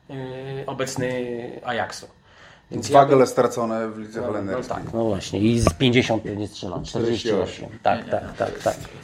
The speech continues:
Speaker 2: No tak.
Speaker 1: To jest
Speaker 3: Grają w
Speaker 1: I
Speaker 3: swojej
Speaker 1: widziałem
Speaker 3: lidze.
Speaker 1: zresztą w momencie chyba po czwartej kolejce, bo ja trochę patrzę, znaczy ja mam takie przekonanie, że, że nie ma co oceniać tego, co się dzieje w Lidze Mistrzów w momencie, w którym już drużyna awansuje.
Speaker 2: Mhm.
Speaker 1: Oczywiście czasami cały czas gra świetnie, ale no jednak to jest trochę...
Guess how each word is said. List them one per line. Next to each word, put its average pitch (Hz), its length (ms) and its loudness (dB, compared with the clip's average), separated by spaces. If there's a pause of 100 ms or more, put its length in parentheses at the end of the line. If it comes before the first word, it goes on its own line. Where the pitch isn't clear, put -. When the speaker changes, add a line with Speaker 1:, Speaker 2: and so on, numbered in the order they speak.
(460)
Speaker 2:
No 175 200 2
tak. 110 200 4
Speaker 1:
To 131 120 0
jest 123 560 -4 (140)
Speaker 3:
Grają 185 380 8
w - 40 -2
Speaker 1:
I - 40 -4
Speaker 3:
swojej 156 220 -2
Speaker 1:
widziałem 202 340 10
Speaker 3:
lidze. - 120 2
Speaker 1:
zresztą 196 240 4
w 165 40 -4
momencie 180 420 4
chyba 165 240 4
po 156 240 -4
czwartej 185 420 4
kolejce, 165 300 2
bo 156 80 0
ja 165 100 6
trochę 165 240 2
patrzę, 170 440 4
znaczy 156 200 -2
ja 165 100 8
mam 165 120 6
takie 160 180 0
przekonanie, 165 580 2
że, 151 400 -2
że 139 440 0 (680)
nie 160 180 4
ma 175 160 6
co 175 220 2
oceniać 160 440 2
tego, 160 220 2
co 151 100 -4
się 139 140 -4
dzieje 147 240 -2
w 135 60 -8
Lidze 143 200 -4
Mistrzów 151 720 -4
w - 20 -14
momencie, 151 380 0
w 139 40 -10
którym 139 200 -4
już 131 120 -2
drużyna 135 360 0
awansuje. 123 480 0
Speaker 2:
Mhm. 127 180 -2
Speaker 1:
Oczywiście 104 280 4
czasami 131 300 0
cały 123 160 2
czas 127 120 -4
gra 151 140 -2
świetnie, 123 440 -2
ale 160 240 4
no 185 120 2
jednak 185 380 2
to 175 60 -6
jest 165 160 -10
trochę... 160 260 0